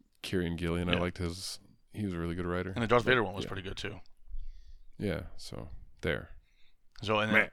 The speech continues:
Speaker 1: Meh.
Speaker 2: so the other, uh, co-, the last thing, bit of comic news. So apparently there was a Kiss, you know, the Kiss the band. There was a comic. I think it was, it had some, I, I don't know exactly what it was about, so don't quote me on this, but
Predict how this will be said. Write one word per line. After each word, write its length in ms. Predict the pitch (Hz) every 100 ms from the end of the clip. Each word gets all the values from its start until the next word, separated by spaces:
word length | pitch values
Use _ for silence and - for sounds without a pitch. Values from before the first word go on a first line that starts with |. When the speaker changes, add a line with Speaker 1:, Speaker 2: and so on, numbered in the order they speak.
| -
Speaker 1:
Meh. 60 | - -
Speaker 2:
so 160 | -
the 100 | 113
other, 240 | 117 110 107
uh, 260 | 104 98 -
co-, 140 | -
the 60 | 104
last 220 | 104 -
thing, 220 | 104 101
bit 160 | 92 101
of 60 | 95
comic 320 | 104 98 95
news. 300 | 95 92 - - - -
So 100 | 117
apparently 300 | 143 170 165
there 100 | 127
was 100 | 110
a 140 | 107
Kiss, 460 | - - 113 - -
you 60 | 107
know, 80 | 101
the 80 |
Kiss 180 | - 117
the 100 | -
band. 340 | 101 104 98 98 - - - - - -
There 120 | 104
was 160 | 101
a 320 | 101 98 95 95
comic. 440 | 107 101 98 - - - - - -
I 120 | 101
think 160 | 110 113
it 20 |
was, 220 | 104 98
it 220 | 104 104
had 160 | 110 120
some, 160 | 131
I, 140 | - 113 - -
I 80 | 110 - - -
don't 180 | 131 131
know 140 | 135
exactly 320 | 113 107 104
what 60 | 104
it 20 |
was 80 | 95
about, 240 | 95 92
so 120 | - 101
don't 120 | 95
quote 220 | 104 95
me 60 | 90
on 100 | 95
this, 180 | 95
but 220 | - 101